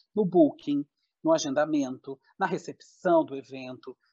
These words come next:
nas ferramentas online, se for eventos online. Então, a gente dá um passo à frente e trazer isso pro cliente como uma novidade, né? O cliente chegar e dizer, "Nossa, como que foi legal, porque tinha pessoas,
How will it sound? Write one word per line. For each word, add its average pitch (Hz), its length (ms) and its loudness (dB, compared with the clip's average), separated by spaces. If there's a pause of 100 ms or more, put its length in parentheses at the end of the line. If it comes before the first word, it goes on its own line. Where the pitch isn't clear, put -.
(100)
nas 208 220 4
ferramentas 165 640 2
online, 135 460 -2
se - 140 -12
for 131 300 -10
eventos 120 360 -12
online. 127 500 -2 (240)
Então, 202 180 0
a 202 60 2
gente 190 260 -2
dá 190 120 6
um 196 100 0
passo - 540 2
à 185 100 -2
frente 165 500 -4
e 185 80 -4
trazer 208 600 4
isso 175 260 -8
pro - 140 -18
cliente 202 400 -6
como 254 180 2
uma 254 160 4
novidade, 226 800 2 (460)
né? 208 320 6
O 180 60 -4
cliente 214 360 2
chegar 196 320 2
e 202 40 0
dizer, 196 200 -10
"Nossa, 226 460 8
como 226 280 -2
que 208 140 -20
foi - 160 -12
legal, 185 480 -2
porque 185 240 -16
tinha 196 320 -10 (260)
pessoas, 202 840 4